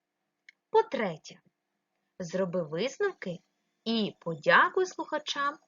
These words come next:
за увагу. Нова репліка. Зрозуміло. Обов'язково скористаюся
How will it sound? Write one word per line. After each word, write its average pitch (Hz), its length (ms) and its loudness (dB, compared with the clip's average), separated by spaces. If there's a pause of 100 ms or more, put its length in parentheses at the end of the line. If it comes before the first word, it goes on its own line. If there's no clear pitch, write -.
за 160 420 -6
увагу. 160 580 -8 (840)
Нова 160 340 -4
репліка. 302 580 0 (720)
Зрозуміло. 277 840 2 (440)
Обов'язково 208 1000 6
скористаюся 302 960 -2